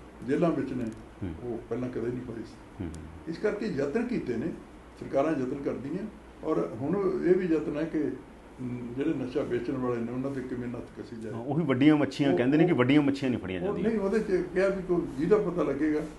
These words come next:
Speaker 1: ਵੱਡੀਆਂ, ਵੱਡੀਆਂ, ਵੱਡੀਆਂ ਮੱਛੀਆਂ ਫੜੀਆਂ ਨੇ।
Speaker 2: ਹੂੰ, ਹੂੰ।
Speaker 1: ਇਹ, ਇਹ ਤਾਂ ਨਹੀਂ ਭੋਲਾ ਕੋਈ ਛੋਟੀ ਮੱਛੀ ਸੀ।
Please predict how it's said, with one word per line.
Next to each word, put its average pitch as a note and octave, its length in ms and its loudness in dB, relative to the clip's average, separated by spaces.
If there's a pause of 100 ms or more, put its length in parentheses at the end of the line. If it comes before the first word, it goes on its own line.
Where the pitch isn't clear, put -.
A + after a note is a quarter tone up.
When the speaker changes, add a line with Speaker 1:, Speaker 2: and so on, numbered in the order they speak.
(120)
Speaker 1:
ਵੱਡੀਆਂ, A2 220 0 (220)
ਵੱਡੀਆਂ, A2 260 -4 (440)
ਵੱਡੀਆਂ A2 420 -6 (560)
ਮੱਛੀਆਂ A2+ 400 -6
ਫੜੀਆਂ C#3+ 320 -6
ਨੇ। - 180 -12 (1000)
Speaker 2:
ਹੂੰ, E2+ 60 -2
ਹੂੰ। D#2+ 140 -6 (800)
Speaker 1:
ਇਹ, A#2 160 -2
ਇਹ E3 80 4
ਤਾਂ E3 140 0
ਨਹੀਂ F3 140 2
ਭੋਲਾ - 280 0
ਕੋਈ C3 220 -2
ਛੋਟੀ C3 180 -2
ਮੱਛੀ D3+ 280 -4
ਸੀ। E3+ 160 -8